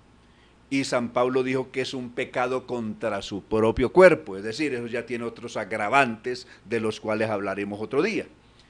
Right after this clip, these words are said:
Pero en sí la figura es esta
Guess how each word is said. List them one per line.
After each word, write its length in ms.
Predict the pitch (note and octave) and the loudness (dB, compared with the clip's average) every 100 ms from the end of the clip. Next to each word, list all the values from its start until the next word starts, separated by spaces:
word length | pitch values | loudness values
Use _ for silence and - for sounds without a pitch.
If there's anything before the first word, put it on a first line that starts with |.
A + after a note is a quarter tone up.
| - - - | -20 -20 2
Pero 460 | D#3+ D#3 D3+ C#3+ - - | 6 6 6 2 -2 -6
en 260 | B2+ B2+ A#2+ | -2 -2 -4
sí 300 | - F#3+ F#3 | -2 0 2
la 160 | F3 | 0
figura 600 | E3 C3 A#2 E3+ F#3+ F#3+ - - - - - | 0 -2 2 4 4 0 -8 -20 -20 -20 -8
es 220 | A#2+ A#2+ D#3+ | 0 4 6
esta 480 | B2+ - - D#2 | 6 4 -10 -14